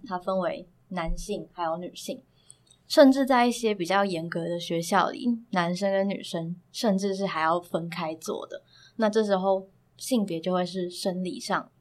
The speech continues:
被分开。嗯，应该还有一个是性别对我来说是一个认定要成为多深的朋友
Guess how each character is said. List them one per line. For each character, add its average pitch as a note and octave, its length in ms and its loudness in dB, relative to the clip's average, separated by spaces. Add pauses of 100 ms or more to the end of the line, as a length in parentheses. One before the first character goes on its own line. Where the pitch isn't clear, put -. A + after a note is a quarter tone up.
(220)
被 F#3 160 -2
分 - 240 -8
开。 - 400 -2 (880)
嗯， G3+ 560 -4
应 D4 80 -2
该 F4 120 0
还 C4+ 160 -2
有 F#3+ 160 2
一 F3 60 -2
个 F3+ 140 0
是 A#3+ 400 0 (320)
性 B3 280 2
别 F#3 260 2
对 A3+ 140 0
我 G3 200 2
来 E3 240 -4
说 F3+ 480 -4 (840)
是 B3+ 340 -2
一 G#3 80 0
个 E3+ 500 4 (1200)
认 B3 320 4
定 A3+ 260 0
要 A3 160 4
成 E3+ 280 -10
为 E3 360 -4 (600)
多 F#3 240 0
深 G#3 360 2
的 F#3+ 120 0
朋 D#3+ 360 -10
友 E3 380 -4